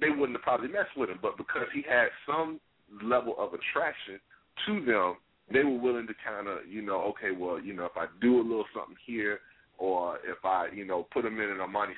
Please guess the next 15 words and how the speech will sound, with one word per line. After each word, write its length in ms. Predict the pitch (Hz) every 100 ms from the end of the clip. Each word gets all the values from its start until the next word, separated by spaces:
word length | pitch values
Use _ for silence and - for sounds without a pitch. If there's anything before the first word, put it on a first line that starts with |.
| -
suit 180 | 117 98
real 200 | 104 104
quick 260 | - 113 104 -
and 120 | 87
try 160 | 98
to 80 | 95 -
see 60 | 98
if 80 | 95
I 80 |
can 100 | 90
get 100 | 98
him 120 | 95 92
this 100 | 90 -
job 280 | 107 107 104
interview, 440 | 101 95 101 98